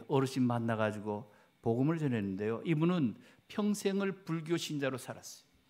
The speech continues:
그리고 최근에는, 어,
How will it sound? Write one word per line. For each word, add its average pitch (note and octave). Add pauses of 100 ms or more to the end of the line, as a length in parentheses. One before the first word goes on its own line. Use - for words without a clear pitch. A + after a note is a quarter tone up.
(460)
그리고 E3+
최근에는, E3+ (680)
어, A#2